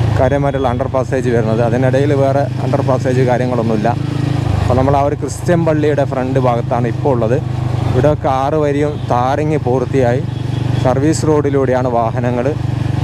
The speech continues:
പാസ് ചെയ്തുകൊണ്ടിരിക്കുന്നത്. ഈ ഒരു പ്രദേശത്തൊക്കെ അത്യാവശ്യം സർവീസ് റോഡിന് കുറച്ച് വീതിയും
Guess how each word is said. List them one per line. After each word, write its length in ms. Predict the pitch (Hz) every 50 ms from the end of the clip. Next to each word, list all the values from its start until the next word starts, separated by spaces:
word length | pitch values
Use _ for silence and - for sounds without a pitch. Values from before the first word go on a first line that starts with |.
| - - 147
പാസ് 260 | 120 120 127 127 - 156
ചെയ്തുകൊണ്ടിരിക്കുന്നത്. 720 | 147 135 135 127 120 113 107 113 107 110 110 113 117 139 170 - - - - - - - - - - - - - - - - - - - - - - -
ഈ 60 | 127 147 160
ഒരു 100 | 165 170 156
പ്രദേശത്തൊക്കെ 500 | 170 156 170 170 - - 160 151 135 160 147
അത്യാവശ്യം 580 | 123 - 165 160 160 165 170 - - 185 190 - - - -
സർവീസ് 380 | 147 139 139 147 151 131 156 135
റോഡിന് 240 | 139 135 139 139 135 127
കുറച്ച് 280 | 131 123 123 - 131 131 123 - 123
വീതിയും 320 | 123 123 117 131 139